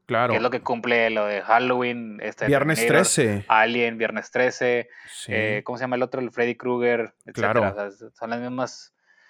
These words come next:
Speaker 2: pues no la misma fórmula porque son películas muy diferentes, pero cumplen el patrón de que, bueno, es un, es una fuerza, este,
Speaker 1: Pues el
Speaker 2: indetenible, por así decirlo.
Speaker 1: Claro, el típico slasher, güey, solamente que aquí lo vemos en el sci-fi con un robot asesino que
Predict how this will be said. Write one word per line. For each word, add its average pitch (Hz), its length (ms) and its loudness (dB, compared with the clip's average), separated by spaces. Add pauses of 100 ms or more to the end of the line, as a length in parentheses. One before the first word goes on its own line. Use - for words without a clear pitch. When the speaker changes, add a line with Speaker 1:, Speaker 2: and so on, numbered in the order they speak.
(140)
Speaker 2:
pues - 120 -10
no 170 80 4
la 208 120 6
misma 214 180 4
fórmula 180 380 2
porque 156 160 -4
son 120 160 -6
películas 143 300 -2
muy 139 120 0
diferentes, 127 460 -2
pero 117 200 -4
cumplen 131 340 -2
el 127 100 -4
patrón 113 400 -2
de 113 100 -4
que, - 80 -6
bueno, 107 220 -4
es - 100 -16
un, 113 320 -14 (560)
es 123 220 -6
una 135 140 0
fuerza, 135 680 0
este, 104 920 -10
Speaker 1:
Pues - 160 -2
el 165 60 0
Speaker 2:
indetenible, 113 500 -6
por - 220 -14
así 107 180 -10
decirlo. 113 200 -6
Speaker 1:
Claro, 147 220 2
el 143 160 -2
típico 175 420 0
slasher, 139 540 2
güey, 95 180 0
solamente 139 640 -2
que - 80 -4
aquí 131 160 -4
lo 135 140 0
vemos 139 300 -2
en 120 100 -2
el 107 100 0
sci-fi 123 480 -2
con 113 240 -2
un 113 100 0
robot 117 460 0
asesino 120 680 -4
que - 220 -4